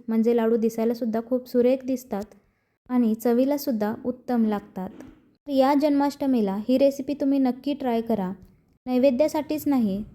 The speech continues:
तर अगदी मुलांना खाण्यासाठी सुद्धा हे लाडू आपण तयार करून ठेवू शकतो.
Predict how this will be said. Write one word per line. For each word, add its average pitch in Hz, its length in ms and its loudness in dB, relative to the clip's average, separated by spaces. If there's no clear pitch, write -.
तर 254 100 0
अगदी 240 280 0
मुलांना 262 480 4
खाण्यासाठी 254 680 -4
सुद्धा 196 320 -6
हे 240 180 2
लाडू 247 220 2
आपण 262 320 0
तयार 226 280 0
करून 247 300 0
ठेवू 240 220 2
शकतो. 214 480 -6